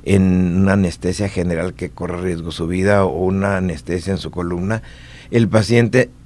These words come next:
terminamos la cirugía y le decimos lo que le dijo Diosito a Lázaro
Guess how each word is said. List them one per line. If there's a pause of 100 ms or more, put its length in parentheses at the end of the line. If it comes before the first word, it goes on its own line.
(120)
terminamos
la
cirugía
y
le
decimos (280)
lo
que
le
dijo
Diosito
a
Lázaro